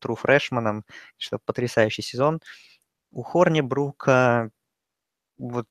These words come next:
ты говоришь, да, что слабые программы, слабые соперники, и, по сути,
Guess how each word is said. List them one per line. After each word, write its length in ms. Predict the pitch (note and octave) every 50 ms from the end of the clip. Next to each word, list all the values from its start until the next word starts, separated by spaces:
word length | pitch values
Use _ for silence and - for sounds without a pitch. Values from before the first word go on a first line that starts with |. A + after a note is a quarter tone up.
| _
ты 100 | - C3
говоришь, 460 | A#2+ B2 A#2+ A#2+ A#2+ C3 B2+ A#2 A2 A#2
да, 320 | A2+ A#2 A#2+ A#2+ A#2 A2+
что 400 | G#2 - - - A#2 A#2 A2+ A2 - _ _ _ _ _ _ _ _ _ _ _ _ _ _ _ _ _ _ _ _ _ -
слабые 380 | - - B2+ B2 A#2+ A#2+ A#2
программы, 800 | A2+ - - A2+ A2+ A#2+ C3 D3 D#3+ D#3+ D#3 D3+ C#3+ D3 D3 C3+ _ _ _ _
слабые 380 | - - B2+ B2 A#2+ A#2 A#2+ -
соперники, 560 | - A#2+ - - D#3 E3 D#3 D3+ - - C3
и, 80 | C3
по 160 | B2+ - - A#2+
сути, 540 | - - D3+ D3+ D3 - - C3 C3 B2